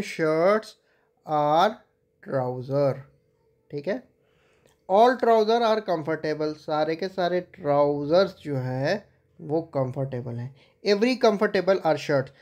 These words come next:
सारा का सारा कंफर्टेबल वो शर्ट है नहीं है, ठीक है। All trousers can never be shoes, सारे के सारे ट्राउजर्स जो है ना, ये देखो सारे के सारे ट्राउजर्स ये जो है कभी भी शूज़ नहीं हो सकते हैं। देखो यहाँ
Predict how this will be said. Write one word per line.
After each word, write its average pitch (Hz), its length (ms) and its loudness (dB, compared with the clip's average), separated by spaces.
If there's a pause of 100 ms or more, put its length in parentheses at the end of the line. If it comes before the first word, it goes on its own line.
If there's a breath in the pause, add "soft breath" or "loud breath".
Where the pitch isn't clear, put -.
(200 soft breath)
सारा 190 280 2
का 220 100 0
सारा 214 240 2
कंफर्टेबल 196 600 -2
वो 196 220 -2
शर्ट 185 340 0
है 190 360 0 (260)
नहीं 139 320 -6
है, 143 160 -6 (560)
ठीक 185 120 -2
है। 208 160 0
All 220 280 4
trousers 214 520 2
can 202 260 -2
never 196 300 2
be 202 100 -2
shoes, 135 320 -10 (320 soft breath)
सारे 190 340 2
के 240 120 0
सारे 226 320 4
ट्राउजर्स 202 600 0
जो 170 160 -4
है 156 120 -2
ना, 190 140 0
ये 190 260 2
देखो 160 240 -6
सारे 156 320 -2
के 196 80 -8
सारे 190 280 -6
ट्राउजर्स 180 600 -2
ये 165 300 0
जो 185 160 -2
है 202 160 0 (380 loud breath)
कभी 175 200 2
भी 208 120 -2
शूज़ 202 380 -4
नहीं 190 180 4
हो 160 80 0
सकते 139 340 -8
हैं। 127 140 -8 (280 soft breath)
देखो 143 320 -4 (180)
यहाँ 139 300 0